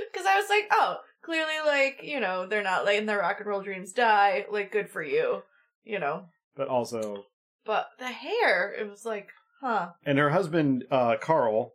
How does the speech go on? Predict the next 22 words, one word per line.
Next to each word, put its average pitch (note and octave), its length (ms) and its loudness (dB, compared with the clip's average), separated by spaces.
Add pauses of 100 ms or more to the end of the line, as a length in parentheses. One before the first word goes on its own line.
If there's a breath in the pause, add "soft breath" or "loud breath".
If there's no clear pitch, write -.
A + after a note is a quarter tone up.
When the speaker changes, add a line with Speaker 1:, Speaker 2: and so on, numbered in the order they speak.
Speaker 1:
Carl. B3+ 1300 4
Speaker 2:
who D3 160 2
is C3+ 100 2
also, C#3+ 480 2
he's C3 160 -2
got, B2+ 180 2
like, B2 160 2
a A2+ 60 0
mullet A#2 460 2
and, B2+ 120 -2
like, A2+ 260 -4
the A#2+ 100 0
mustache, A#2+ 640 0
like, A2+ 100 -2
the A2 80 -8
Fu B2+ 160 -4
Manchu B2 560 0
that A#2+ 160 -2
goes A#2+ 300 0
down A2+ 300 0
the A2+ 80 -4
sides. A2+ 680 0